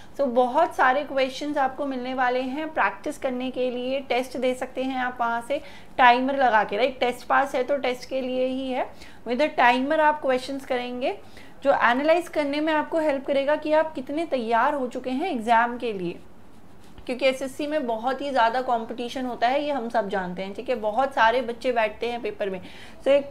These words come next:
proper preparation के साथ जाना बहुत ही ज़्यादा ज़रूरी है।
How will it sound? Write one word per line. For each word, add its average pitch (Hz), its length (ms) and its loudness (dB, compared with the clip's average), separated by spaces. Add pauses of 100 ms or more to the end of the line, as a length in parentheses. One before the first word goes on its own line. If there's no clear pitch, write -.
(100)
proper 262 460 8
preparation 262 640 2
के 302 100 -4
साथ 277 200 0
जाना 247 340 0
बहुत 226 480 -4
ही 269 80 -2
ज़्यादा 240 320 2
ज़रूरी 208 480 -4
है। 214 160 -8